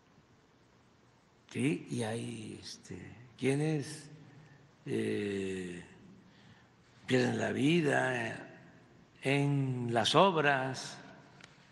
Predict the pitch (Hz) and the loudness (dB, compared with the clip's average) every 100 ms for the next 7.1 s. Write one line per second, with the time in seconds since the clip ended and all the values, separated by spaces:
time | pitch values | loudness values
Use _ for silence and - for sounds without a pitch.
0 | - - - - _ _ _ _ _ _ | -20 -20 -20 -20 _ _ _ _ _ _
1 | _ _ _ - - - - 156 123 107 | _ _ _ -20 -20 -20 -20 -20 -20 -18
2 | 101 - - 90 85 71 - - - - | -18 -18 -16 -14 -12 -14 -16 -20 -20 -20
3 | - - 190 190 160 143 110 101 160 190 | -14 2 4 4 0 -4 -4 0 2 2
4 | - 76 73 65 - - - - - - | 0 -2 -2 -6 -12 -20 -20 -20 -20 -20
5 | - 104 98 95 92 95 107 110 107 104 | -10 -8 -6 -6 -4 -2 -2 -2 -4 -4
6 | 104 101 104 104 139 175 160 185 147 107 | -6 -6 -8 -4 -2 -2 -2 -2 -2 -4